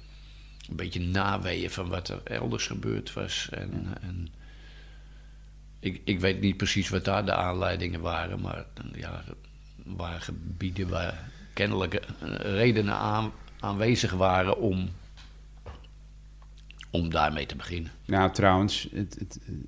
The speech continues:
Speaker 2: het, er zijn nog steeds duiken er per jaar wel gevallen op, dat, als je dat leest, in, verneemt in de media over vrouwen die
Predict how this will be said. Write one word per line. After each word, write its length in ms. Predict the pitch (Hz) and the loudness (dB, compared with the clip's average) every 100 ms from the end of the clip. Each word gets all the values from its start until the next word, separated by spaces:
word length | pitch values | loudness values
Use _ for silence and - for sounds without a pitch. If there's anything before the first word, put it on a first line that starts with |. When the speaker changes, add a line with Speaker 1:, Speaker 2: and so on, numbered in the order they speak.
| - 85 92 | -8 -8 -4
Speaker 2:
het, 300 | 101 101 - | 0 0 2
er 160 | 110 | 2
zijn 340 | 107 101 101 - | 6 6 6 4
nog 260 | 107 101 - | 2 2 4
steeds 320 | 107 110 101 | 4 4 6
duiken 380 | 104 101 104 92 | 6 8 6 4
er 400 | 95 95 90 92 - - - - | 4 4 2 -2 -12 -18 -18 0
per 160 | 92 | 4
jaar 420 | 95 95 85 87 87 | 6 6 8 6 4
wel 240 | 92 90 | 2 2
gevallen 440 | - 98 95 90 90 | 0 0 2 2 2
op, 360 | 87 - - 90 | -2 -4 -8 -6
dat, 200 | 92 - - | -8 -8 -14
als 200 | 90 92 | -10 -8
je 60 | 90 | -4
dat 160 | 90 95 | -2 0
leest, 380 | 92 90 - | 0 0 -4
in, 200 | - 92 92 | -6 -4 -4
verneemt 440 | - 98 92 87 | 0 2 2 0
in 80 | 90 | 0
de 60 | 90 | 2
media 640 | 87 87 87 87 80 82 92 82 | 2 2 4 2 2 0 -4 0
over 460 | 85 82 85 80 - - - - - - - | 0 0 0 -2 -6 -16 -18 -18 -18 -18 -18
vrouwen 460 | - 85 80 82 78 | -4 0 2 2 0
die 280 | 82 78 | -2 -4